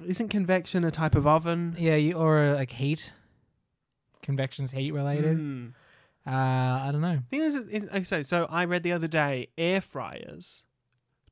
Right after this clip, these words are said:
Speaker 1: total scam. 'Cause it's really just, like, a convection oven, but smaller. And we've all been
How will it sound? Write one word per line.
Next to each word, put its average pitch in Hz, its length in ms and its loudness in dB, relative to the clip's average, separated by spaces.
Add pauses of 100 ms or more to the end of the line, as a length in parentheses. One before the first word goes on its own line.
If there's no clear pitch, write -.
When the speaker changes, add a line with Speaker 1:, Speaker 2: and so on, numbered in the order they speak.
Speaker 1:
total 170 360 2
scam. 147 520 -10 (480)
'Cause 175 160 0
it's - 240 -10
really 170 400 2
just, 151 320 -4 (200)
like, 139 380 -4
a 147 100 -2
convection 135 600 -6
oven, 185 380 -4 (380)
but - 140 -6
smaller. 165 540 0 (720)
And 147 80 2
we've 147 180 2
all 156 120 2
been 143 420 -2